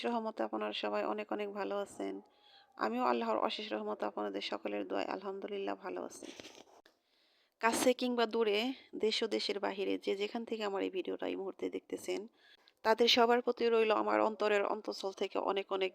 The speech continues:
দোয়া এবং ভালোবাসা। তো বন্ধুরা, ভিডিও শুরুতে একটা রিকোয়েস্ট করতেছি, প্লিজ বন্ধুরা, ভিডিওটা দেখার শুরুতে একটা লাইক দিয়ে দিবেন। একটা লাইক দিয়ে আমার ভিডিওটা কন্টিনিউ করবেন। আপনারা কেন জানি ভিডিওতে লাইক দিতে চান না, আর ওয়াচ টাইমের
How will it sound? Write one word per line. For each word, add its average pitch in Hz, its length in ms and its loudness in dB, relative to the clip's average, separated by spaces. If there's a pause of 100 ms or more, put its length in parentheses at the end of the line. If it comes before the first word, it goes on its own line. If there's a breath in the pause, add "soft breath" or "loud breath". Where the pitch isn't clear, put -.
দোয়া 190 240 2 (100)
এবং 185 280 2
ভালোবাসা। 175 640 0 (1400)
তো - 100 -2
বন্ধুরা, 220 380 0 (200)
ভিডিও 220 280 2
শুরুতে 220 420 0
একটা 196 220 0
রিকোয়েস্ট 196 400 0
করতেছি, 196 520 -4 (1040)
প্লিজ 220 260 0
বন্ধুরা, 214 380 2
ভিডিওটা 196 460 2 (640 soft breath)
দেখার 190 380 0
শুরুতে 208 280 -2
একটা 190 240 2
লাইক 185 300 6
দিয়ে 196 180 4
দিবেন। 180 300 2 (160)
একটা - 240 0
লাইক 180 220 4
দিয়ে 185 180 -2
আমার 180 140 0
ভিডিওটা 180 360 -6
কন্টিনিউ 180 440 -4
করবেন। 180 380 -2
আপনারা 185 340 -6
কেন 196 280 -4
জানি 190 240 -4
ভিডিওতে 185 440 -4
লাইক 180 220 -2
দিতে - 240 -6
চান 180 260 -4
না, 185 140 -8 (520 loud breath)
আর - 120 0
ওয়াচ 220 320 2
টাইমের 220 300 0